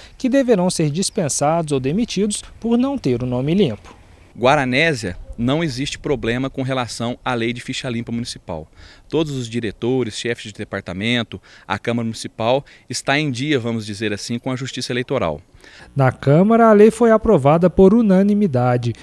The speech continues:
Speaker 1: O texto diz ainda que qualquer pessoa nomeada ou designada para um cargo de confiança, antes da posse, deverá emitir uma declaração de que não existem restrições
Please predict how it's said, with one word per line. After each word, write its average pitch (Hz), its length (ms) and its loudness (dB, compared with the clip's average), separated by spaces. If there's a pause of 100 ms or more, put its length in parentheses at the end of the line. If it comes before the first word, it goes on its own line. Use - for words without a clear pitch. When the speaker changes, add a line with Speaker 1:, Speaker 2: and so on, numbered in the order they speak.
Speaker 1:
O 127 140 -2
texto 147 420 2
diz 147 240 2
ainda 147 400 2
que 170 140 -2
qualquer 208 400 2
pessoa 190 460 4
nomeada 143 640 4
ou 165 120 6
designada 185 720 4
para 202 220 2
um 208 80 0
cargo 123 360 0
de 120 120 -4
confiança, 185 720 4 (280)
antes 226 400 2
da 226 120 8
posse, 185 440 4
deverá 185 400 6
emitir 180 360 2
uma 170 160 4
declaração 147 720 2
de 165 120 2
que 220 160 2
não 240 260 4
existem 202 540 4
restrições 190 800 2